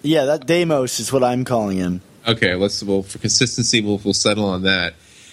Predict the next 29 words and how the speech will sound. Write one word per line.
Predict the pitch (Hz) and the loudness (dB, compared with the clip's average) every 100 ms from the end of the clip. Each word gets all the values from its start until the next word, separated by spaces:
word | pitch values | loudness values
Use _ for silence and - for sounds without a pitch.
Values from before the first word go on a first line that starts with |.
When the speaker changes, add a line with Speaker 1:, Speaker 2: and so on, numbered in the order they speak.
| - | -8
Speaker 2:
You | 123 | -2
know, | 104 | -2
kind | 92 117 110 | -2 -2 -2
of | 98 - | -4 -4
goading | - 113 113 110 107 | 0 2 2 2 0
Morlun, | 101 98 101 101 101 101 104 | 0 0 2 2 2 0 0
like, | 101 98 104 | 0 0 0
you | 113 | 0
know, | 101 98 | 0 0
"What, | 107 101 | 0 0
what's | 113 117 | 0 0
the | |
matter, | 110 110 110 | 0 0 0
brother?" | 90 95 87 87 90 104 | 0 0 0 2 0 0
You | 113 104 | 0 2
know, | 101 101 | 2 2
like, | 98 95 - | 2 0 -2
"What, | 101 104 | -2 0
you | 107 | 0
know, | 98 | 0
why | 95 101 | 0 0
can't | 110 98 | -2 -2
you | 101 | 0
go | 98 | 0
do | 95 110 | 2 0
this?" | 98 85 85 - | 0 -2 -2 -2
And, | 98 104 107 - | 0 0 -2 -4
and, | 110 101 - | -8 -12 -6
like, | 113 117 | -2 -2